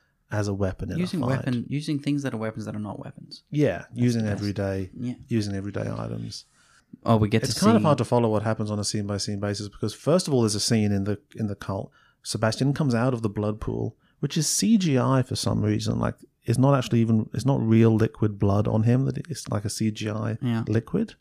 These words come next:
Speaker 1: I don't know why you would choose to do that, not practically.
Speaker 2: Cheaper.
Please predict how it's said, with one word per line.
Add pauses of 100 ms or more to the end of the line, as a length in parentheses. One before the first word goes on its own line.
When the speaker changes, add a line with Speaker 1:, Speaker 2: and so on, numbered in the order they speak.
(480)
Speaker 1:
I
don't
know
why
you
would
choose
to
do
that,
not
practically.
Speaker 2:
Cheaper.